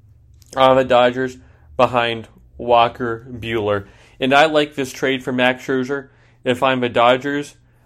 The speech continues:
because Trevor Bauer is not coming back this year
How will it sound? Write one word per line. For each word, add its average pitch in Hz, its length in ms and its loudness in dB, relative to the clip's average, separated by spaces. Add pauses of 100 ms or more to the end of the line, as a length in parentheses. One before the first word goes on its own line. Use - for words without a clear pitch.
(100)
because 123 480 0 (160)
Trevor 165 440 2
Bauer 123 520 0 (800)
is 131 260 2
not 120 300 2
coming 110 380 -4
back 98 340 -2 (640)
this 123 400 0
year 104 400 -6